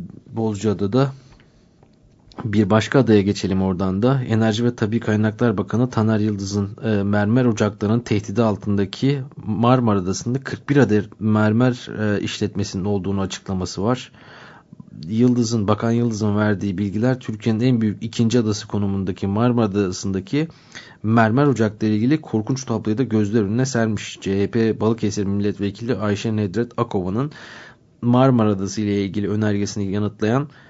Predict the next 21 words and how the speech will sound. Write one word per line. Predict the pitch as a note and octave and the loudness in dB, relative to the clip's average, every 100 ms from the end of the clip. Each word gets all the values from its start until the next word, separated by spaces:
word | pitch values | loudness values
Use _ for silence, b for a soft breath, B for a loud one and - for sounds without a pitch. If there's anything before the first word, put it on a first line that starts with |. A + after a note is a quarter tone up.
| B B B B _ | B B B B _
Yıldız | A#2 B2 A2+ C#3 - A2 | 2 4 4 0 -2 -8
şunları | - B2+ B2 | 0 2 2
söylemiş. | A#2+ G2 F2+ C#3+ E3+ - - B B B B - | 2 -2 0 -2 -4 -10 -18 B B B B 2
<coughs> | - D3 - B B B B B - - | 4 2 -2 B B B B B -20 -16
Özür | A2 G#2+ G2+ | -6 -4 -2
dilerim. | G#2+ C3 D#3+ | 0 0 0
Ee, | A#2+ A2+ A2 | 2 2 4
Marmara | A#2+ D3+ D3+ B2 | 4 2 2 2
Adası'nda | A2 A2+ A#2+ C3 E3+ | 0 -2 0 2 2
on | - C#3+ D3+ | 2 0 2
beş | A#2+ - | 0 2
Ağustos | G#2 F#2+ G#2+ G#2 | 0 -2 -6 -6
itibariyle | G#2+ G2+ G2+ G2+ G2+ A#2+ D#3 | -8 -6 -4 -2 0 -2 -4
kırk | - - - | -6 -6 0
bir | C3+ | 2
adet | G#2+ G#2+ - | 2 2 -2
faaliyet | - G2+ G2+ G#2 | -2 0 0 0
al-, | G2+ F#2 G2+ | -4 -8 -8
faaliyet | - A2 G2 F#2+ G#2 | -2 -2 -2 -2 0
devam | G#2 A#2+ A2+ | 0 0 0
eden | G2 A2+ A#2+ | 0 -2 -2